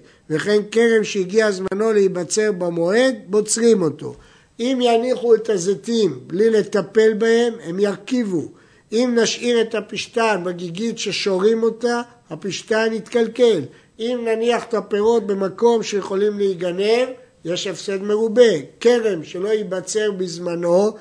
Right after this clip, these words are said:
הענבים יתקלקלו. כל אלה יש הפסד מרובה, אין טורח גדול, אבל, כפי שהרמב"ם הדגיש, בצנעה.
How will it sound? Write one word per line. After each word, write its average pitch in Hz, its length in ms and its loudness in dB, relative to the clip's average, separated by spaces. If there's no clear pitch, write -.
הענבים 185 500 -2
יתקלקלו. 226 920 2
כל 240 280 2
אלה 208 440 0
יש 190 320 -2
הפסד 190 400 -6
מרובה, 165 540 -2
אין 247 380 6
טורח 180 460 -4
גדול, 165 540 0
אבל, 208 420 2
כפי 185 220 -4
שהרמב"ם 175 560 -4
הדגיש, 202 520 -4
בצנעה. 170 840 -2